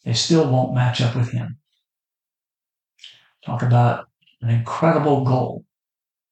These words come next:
Certainly, Jesus understands that we are nowhere near capital P perfect, but he also knows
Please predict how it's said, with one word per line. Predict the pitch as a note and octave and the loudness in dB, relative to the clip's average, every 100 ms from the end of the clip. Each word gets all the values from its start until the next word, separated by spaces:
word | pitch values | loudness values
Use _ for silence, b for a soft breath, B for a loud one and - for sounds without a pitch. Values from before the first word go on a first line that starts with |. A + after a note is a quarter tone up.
| _ _ _ _ _ _ B B B - | _ _ _ _ _ _ B B B -6
Certainly, | - F#3 G3 E3 C#3 | 2 4 4 2 -2
Jesus | B2 D3+ C3 B2 | 0 0 0 2
understands | C#3+ C#3+ B2 C#3 B2+ B2 C#3+ B2 | 0 0 0 0 2 2 0 -2
that | G2 - - | -2 -6 -8
we | C3 C3 C3 B2+ b b b | -2 0 0 -2 b b b
are | B2+ B2+ | 0 2
nowhere | C#3 C#3+ D3 | 2 2 2
near | D3 C#3+ D#3 - - _ _ | 2 2 0 -4 -16 _ _
capital | - C3+ B2+ C#3+ C3+ C#3+ | -2 0 2 2 0 0
P | - D3+ D#3+ | -2 -6 -6
perfect, | - C#3 A#2+ A#2+ A#2 - _ _ _ _ _ _ _ - | -4 -2 -2 -4 -6 -12 _ _ _ _ _ _ _ -18
but | B2 | -10
he | |
also | C3+ D#3+ E3 D#3+ C#3+ | 0 2 2 2 0
knows | B2+ A#2 A#2 A#2 - | 2 2 2 -2 -6